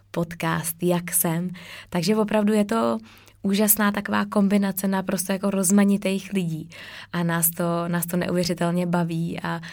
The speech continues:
baví nás ta energie, která se tady v tu se-, v tu středu, kdy jsme to podcastový studio otvírali, která se tady sešla a vlastně nesla se celým tím večerem. A těším se, až vám budu moct ještě ukázat víc toho večera.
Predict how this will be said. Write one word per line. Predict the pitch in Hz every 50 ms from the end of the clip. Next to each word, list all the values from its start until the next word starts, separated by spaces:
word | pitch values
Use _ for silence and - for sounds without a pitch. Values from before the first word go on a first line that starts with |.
| - - - -
baví | 185 190 170 185 180
nás | 180 175 175 180
ta | 175 - -
energie, | 185 185 185 175 170 160 160 165 190 190
která | - - 165 160 156 143
se | - -
tady | - 170 160 165 160
v | 165
tu | 170 165
se-, | 160 165 - 165 165 170 - 165
v | 165 170
tu | - 170
středu, | - - - - 165 165 165
kdy | 165 165
jsme | 165 - 175 165
to | 165 170 165
podcastový | - 165 165 - 170 160 165 170 170 165 165
studio | 165 - 170 170 170 180
otvírali, | 175 170 165 170 170 170 165 160 160 160 160 - - - - - -
která | - - - 170 170 165
se | 170 175
tady | - 165 170 170
sešla | 165 - 170 165 - - 170 175
a | 175
vlastně | 170 165 165 165 - 180 180
nesla | 170 170 165 175 170 165
se | - - 160
celým | 170 - 185 165 170 165 165
tím | 170 170 170 170
večerem. | 175 170 165 165 - 160 160 165 160 - 180 185 - - - - - - - - - - - -
A | 156 156 160 165 160 165 160 165
těším | - 175 160 - - 214 220 208
se, | 208 - 202 208
až | - 185 170 170
vám | 170 170 170 170 170 170
budu | 165 165 170 165
moct | 165 165 165 -
ještě | 165 - - - -
ukázat | 165 - 170 175 165 175 170 170
víc | 165 165 165 202 202 - -
toho | 214 202 202
večera. | 208 208 202 - 190 185 175 170